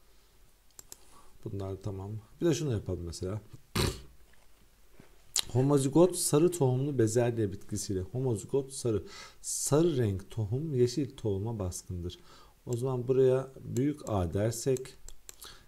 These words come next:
yeşile küçük A dememiz lazım.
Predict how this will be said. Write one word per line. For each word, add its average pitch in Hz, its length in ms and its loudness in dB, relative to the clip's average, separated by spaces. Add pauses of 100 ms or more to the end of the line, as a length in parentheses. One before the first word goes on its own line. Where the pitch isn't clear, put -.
(160)
yeşile 117 600 2 (840)
küçük - 280 -12 (180)
A 95 300 0
dememiz 87 500 -4
lazım. 101 380 -4